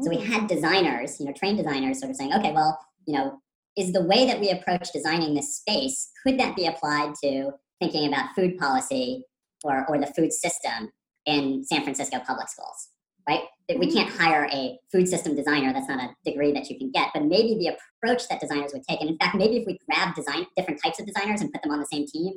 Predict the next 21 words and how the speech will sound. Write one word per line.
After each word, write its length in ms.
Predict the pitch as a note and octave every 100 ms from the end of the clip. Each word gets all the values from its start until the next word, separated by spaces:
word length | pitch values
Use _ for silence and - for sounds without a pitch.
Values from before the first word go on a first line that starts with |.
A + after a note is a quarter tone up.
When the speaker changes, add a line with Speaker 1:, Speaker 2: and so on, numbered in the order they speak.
| -
Speaker 1:
along 220 | C#3+ D3
with 120 | D3
a 100 | C#3
couple 180 | - C3+ C3
other 140 | C3+ -
subject 280 | C#3 D#3 -
matter 220 | E3+ F3 -
experts, 460 | A3 - A#3+ - - _ -
maybe 140 | G3+
that 180 | G#3 -
team 360 | - F#3+ F3 D3+ - _ _
could 100 | D3+ -
take 160 | G3+
a 40 | E3
designerly 560 | D#3 D#3 D3+ C#3+ C#3+ C3
approach 380 | - D3 C3+ - -
to 240 | C3+ B2 B2 _ _ -
a 80 | C3
transdisciplinary 880 | D3 C#3 C3+ C3+ - B2+ B2 A#2 A2+ _
problem 320 | - G#2+ - - _ _ _ _ -
Speaker 2:
Mm. 460 | A#3 C#4+ C4+ G#3+